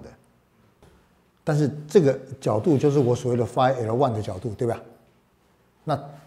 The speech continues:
多出这个角度，这个角度是不是就是 omega T？这是T D等于零，这是某个T D好了哈，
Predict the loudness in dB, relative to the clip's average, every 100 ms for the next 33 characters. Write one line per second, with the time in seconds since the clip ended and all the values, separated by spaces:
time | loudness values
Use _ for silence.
0 | -4 4 6 6 4 4 4 4 2 2
1 | 4 4 4 4 2 2 2 2 2 0
2 | 0 0 2 0 -2 -4 0 -2 2 0
3 | 2 0 0 -2 -2 -4 -8 -10 -18 -20
4 | _ _ _ 2 4 4 2 2 0 0
5 | 0 -2 -6 -14 -16